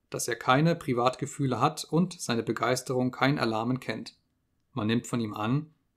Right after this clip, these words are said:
dass er in einer dauernden Hassraserei gegenüber ausländischen Feinden und inländischen Verrätern lebt,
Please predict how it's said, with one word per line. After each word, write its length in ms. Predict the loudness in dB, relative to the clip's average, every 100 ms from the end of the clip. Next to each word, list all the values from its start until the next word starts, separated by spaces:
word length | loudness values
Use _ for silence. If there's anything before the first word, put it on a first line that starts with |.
| -6
dass 180 | -4
er 220 | 2 2 2
in 100 | 0
einer 240 | -2 2
dauernden 420 | 4 6 4 2
Hassraserei 760 | 2 0 0 -2 0 2 4 4
gegenüber 480 | 4 0 0 -2 0
ausländischen 560 | 0 0 0 -2 -4
Feinden 560 | -8 -6 -6 -4 -6 -8 _ _
und 220 | 2 2 2
inländischen 500 | 2 4 2 0 -4
Verrätern 400 | 0 2 0 -2
lebt, 320 | -4 -6